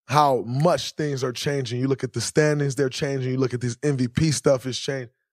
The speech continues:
Joel should get his first M V P this year. I don't expect Philly to hit some crazy losing streak. Um, and be that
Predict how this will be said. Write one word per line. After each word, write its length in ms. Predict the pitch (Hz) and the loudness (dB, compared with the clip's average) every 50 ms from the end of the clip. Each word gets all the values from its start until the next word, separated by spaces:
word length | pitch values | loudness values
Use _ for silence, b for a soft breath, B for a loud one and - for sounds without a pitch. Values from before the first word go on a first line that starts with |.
| _ _ _ _ _ _ _ _ _ _ _ _ _ _ _ _ _ _ _ _ _ _ _ _ 131 | _ _ _ _ _ _ _ _ _ _ _ _ _ _ _ _ _ _ _ _ _ _ _ _ -18
Joel 680 | 123 113 117 147 160 180 185 180 180 180 170 156 147 | -12 -6 -2 0 2 4 4 4 4 4 2 2 0
should 320 | 131 - - 165 165 151 120 | -2 -6 -4 -4 -4 -4 -2
get 160 | 143 143 131 | -4 -4 -2
his 200 | 139 135 120 - | -2 -2 -4 -2
first 300 | - 131 131 123 120 127 | -2 0 0 0 0 -2
M 140 | 123 120 117 | -4 -4 -4
V 120 | 117 113 | -4 -6
P 180 | - - 120 107 | -4 -4 -6 -4
this 240 | 101 95 87 - | -4 -8 -8 -8
year. 100 | 98 95 | -4 0
I 120 | 110 131 139 | 2 4 4
don't 180 | 151 156 156 | 4 2 0
expect 540 | 151 139 - - - - 170 151 147 139 - _ _ _ _ _ _ _ _ _ | -2 -4 -6 -8 -4 0 2 2 2 0 -2 _ _ _ _ _ _ _ _ _
Philly 480 | _ - - 156 151 147 143 139 127 b b b b b b b | _ -4 0 0 2 2 0 -2 -4 b b b b b b b
to 80 | - 131 | -4 0
hit 160 | 127 139 139 | 0 0 0
some 240 | - - 135 123 123 | 0 0 -2 -2 -2
crazy 440 | - - 151 143 143 135 120 131 131 | 0 2 2 2 2 2 2 0 2
losing 360 | 131 147 151 151 139 143 139 | 2 4 2 2 2 0 -2
streak. 380 | 127 - - 151 151 147 - - _ _ _ _ _ _ _ _ _ _ _ _ _ _ _ _ _ _ _ _ _ _ - | -4 -2 0 2 2 2 0 -2 _ _ _ _ _ _ _ _ _ _ _ _ _ _ _ _ _ _ _ _ _ _ -6
Um, 580 | 123 127 123 123 123 120 113 113 107 98 85 _ _ _ _ _ _ _ _ _ _ _ _ _ _ _ _ _ _ _ _ _ - | -4 -4 -2 -2 -2 -4 -4 -6 -8 -10 -16 _ _ _ _ _ _ _ _ _ _ _ _ _ _ _ _ _ _ _ _ _ -10
and 260 | 123 127 120 113 107 - _ _ _ _ _ _ _ _ _ _ _ _ _ _ _ _ _ _ - 120 110 | -8 -8 -8 -8 -10 -14 _ _ _ _ _ _ _ _ _ _ _ _ _ _ _ _ _ _ -20 -10 -4
be 200 | 107 139 151 156 | 0 2 2 2
that 400 | 147 131 143 139 135 127 - - | 4 4 2 2 2 0 -2 -4